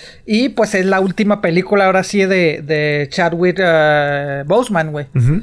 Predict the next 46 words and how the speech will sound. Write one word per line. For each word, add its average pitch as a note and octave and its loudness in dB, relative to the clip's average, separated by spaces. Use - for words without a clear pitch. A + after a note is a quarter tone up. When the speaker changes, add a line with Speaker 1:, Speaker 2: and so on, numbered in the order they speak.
Speaker 1:
O D#3 -4
sea, D#3 -2
que E3 -4
la D3 -2
grabó, D3+ -2
pues, E3+ -2
meses D#3+ -2
antes D#3+ -2
de, D#3 -2
de E3+ -2
fallecer. E3+ -2
Inclusive, E3+ -2
pues, F3 -4
eh, D3+ 0
falleció D#3+ 0
cuando E3+ -2
estaban D3+ 0
en D#3+ -4
la, C#3+ -2
en D3+ -6
la C#3+ -2
postproducción, D#3+ -2
¿verdad? D#3 0
Ya D3 0
van D3+ 0
Speaker 2:
Capaz D3+ 0
Speaker 1:
afinando C3 0
Speaker 2:
de E3 0
Speaker 1:
los D3+ -2
Speaker 2:
que F#3+ 2
le F3 0
Speaker 1:
detalles. B2 0
Speaker 2:
dan D3+ 0
el F3+ 2
premio C3 0
a - 2
este D3+ -4
chavo C#3 2
nada G#2+ 0
Speaker 1:
Se G#2+ 2
Speaker 2:
más B3+ 0
Speaker 1:
lo D4 0
Speaker 2:
porque D#4+ 0
Speaker 1:
merece, G4+ 0
güey. - 2
Speaker 2:
murió. - -2